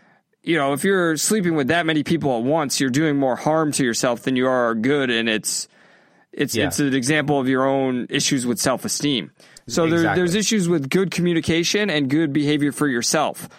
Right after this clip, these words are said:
Speaker 1: of a can versus should sort of idea.
Speaker 2: Yeah, and that's a great point. I mean, it, you know, we've, uh, I think I've talked about before on the show, you know, there's a difference between,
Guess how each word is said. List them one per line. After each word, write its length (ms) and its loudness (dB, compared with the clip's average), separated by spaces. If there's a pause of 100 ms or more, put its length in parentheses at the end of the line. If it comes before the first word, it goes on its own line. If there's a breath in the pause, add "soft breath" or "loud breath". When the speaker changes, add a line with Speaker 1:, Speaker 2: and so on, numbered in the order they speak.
(160 loud breath)
Speaker 1:
of 120 0
a 60 -2
can 340 0
versus 340 0
should 360 0 (480 soft breath)
sort 300 -2
of 100 0
idea. 420 -2 (960)
Speaker 2:
Yeah, 300 2
and 160 0
that's 180 0
a 40 0
great 320 -2
point. 320 -4
I 80 -2
mean, 320 -2 (580)
it, 240 -4 (1000)
you 120 2
know, 80 2
we've, 300 -2 (1000)
uh, 540 -2 (160)
I 40 -16
think 180 -4
I've 140 0
talked 260 -2
about 180 -2
before 240 -2
on 80 -2
the 60 -2
show, 320 -2
you 100 -2
know, 60 0
there's 240 -2
a 40 0
difference 640 -2
between, 640 -2